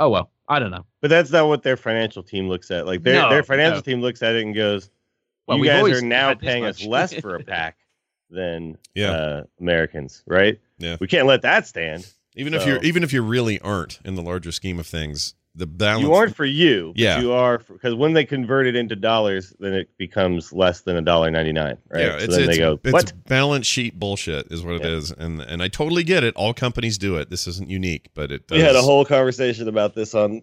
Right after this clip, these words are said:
Speaker 2: the Angry Chicken, and we tried to be as level-headed as possible,
Speaker 1: But
Speaker 2: and it didn't
Speaker 1: historically,
Speaker 2: matter because a bunch of people sent
Speaker 1: historically,
Speaker 2: emails
Speaker 3: Right,
Speaker 2: anyway.
Speaker 1: was it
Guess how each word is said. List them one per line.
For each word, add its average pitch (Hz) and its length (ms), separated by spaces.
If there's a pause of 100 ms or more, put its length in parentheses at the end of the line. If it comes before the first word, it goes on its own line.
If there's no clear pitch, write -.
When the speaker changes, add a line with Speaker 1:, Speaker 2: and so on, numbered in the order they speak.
(140)
Speaker 2:
the 131 140
Angry 123 180
Chicken, 127 340
and 117 220
we 120 200
tried 160 340
to 151 40
be 147 200
as 120 120
level-headed 135 540
as 110 100
possible, 113 420
Speaker 1:
But - 100
Speaker 2:
and - 20
it 160 40
didn't 233 160
Speaker 1:
historically, 247 340
Speaker 2:
matter 92 340
because 87 240
a 90 80
bunch 104 140
of 214 160
people 85 160
sent 131 140
Speaker 1:
historically, 127 180
Speaker 2:
emails 156 160
Speaker 3:
Right, 156 80
Speaker 2:
anyway. 147 100
Speaker 1:
was 151 160
it 165 40